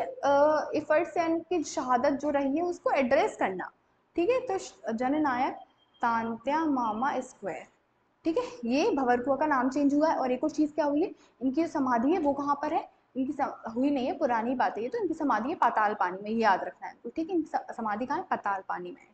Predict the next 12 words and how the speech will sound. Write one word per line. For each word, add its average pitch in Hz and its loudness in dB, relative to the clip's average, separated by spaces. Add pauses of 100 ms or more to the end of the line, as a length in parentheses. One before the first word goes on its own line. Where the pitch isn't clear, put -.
ठीक 330 0
है, - -6 (300)
इतनी 233 0
चीज़ें 294 0
हमें 330 2
तांत्या 247 -2
भील 262 -4
के 247 -4
बारे 233 0
में 330 0
याद 302 2
रखनी - -10